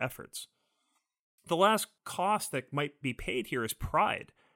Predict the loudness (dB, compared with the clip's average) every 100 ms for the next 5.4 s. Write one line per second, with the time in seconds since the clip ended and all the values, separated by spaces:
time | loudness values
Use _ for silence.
0 | _ 0 2 4 4 4 2 0 0 0
1 | 0 -2 -2 -2 -4 -4 -4 -6 -2 0
2 | 0 2 4 4 4 0 0 2 2 2
3 | 0 -2 -4 -4 -4 -4 -2 -2 0 -2
4 | 0 -2 -2 -2 -2 -2 -4 -2 -4 -6
5 | -6 -4 -4